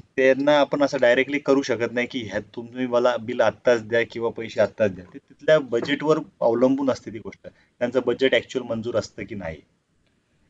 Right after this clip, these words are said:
ज्यावेळेस आपण एखाद्या वर्षाचं काम करतो किंवा एखाद्या वर्षाचा contract करतो, तर एखाद्या वर्षाच्या कॉन्ट्रॅक्टमध्ये ठीक आहे की त्यांचा slab असतो, एक महिन्याच्या आत तुमचं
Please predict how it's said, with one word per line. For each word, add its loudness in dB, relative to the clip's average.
ज्यावेळेस 4
आपण 2
एखाद्या 2
वर्षाचं 2
काम 0
करतो -2
किंवा 2
एखाद्या 2
वर्षाचा 2
contract 0
करतो, -4
तर 2
एखाद्या -2
वर्षाच्या -2
कॉन्ट्रॅक्टमध्ये 0
ठीक -2
आहे 2
की -2
त्यांचा -2
slab 2
असतो, -12
एक 2
महिन्याच्या 2
आत -6
तुमचं -10